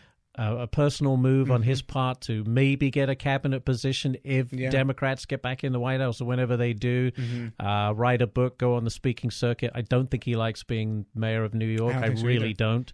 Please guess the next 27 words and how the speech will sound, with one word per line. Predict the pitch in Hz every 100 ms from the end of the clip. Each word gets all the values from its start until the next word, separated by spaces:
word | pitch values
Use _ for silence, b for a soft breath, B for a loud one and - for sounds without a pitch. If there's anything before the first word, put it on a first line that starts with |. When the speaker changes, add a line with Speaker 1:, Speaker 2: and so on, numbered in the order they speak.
| B
Speaker 2:
Very | 127 135
Speaker 1:
He's | 135
not | 131 139
Speaker 2:
hated. |
Speaker 1:
in | 123
his | 120 117
office | 123 - 117
very | 135 120 117
often. | 117 - 131
Was | 117
it | 98
ten | - 127 120
days | 123 123
a | 117
month? | 113 117 120 -
Speaker 2:
Yeah, | 135 143 123
if | 113
that | - 120 123 123
Speaker 1:
Um, | 120
Speaker 2:
much. | 110 - 180
Speaker 1:
if | 143 113
that | 113 -
much. | 117 117 - -
He's | - 135 117
done | 139 123 120 104
very | 131 139 139
little. | 110 110 120 123